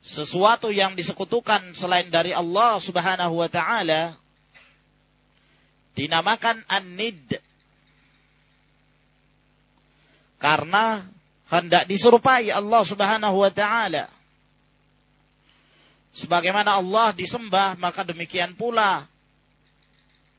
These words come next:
serupaan tersebut disembah.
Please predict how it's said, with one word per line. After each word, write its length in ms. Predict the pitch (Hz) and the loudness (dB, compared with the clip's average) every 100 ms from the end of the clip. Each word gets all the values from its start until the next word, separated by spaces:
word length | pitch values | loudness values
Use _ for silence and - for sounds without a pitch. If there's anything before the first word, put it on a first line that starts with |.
| _ _ _ _ _ _ _ _ _ | _ _ _ _ _ _ _ _ _
serupaan 720 | - - 185 196 196 196 202 | -16 -8 -4 -4 0 0 0
tersebut 340 | 202 190 220 247 | -2 -6 -6 -6
disembah. 560 | 208 - 240 220 180 | -6 -6 -4 -2 -2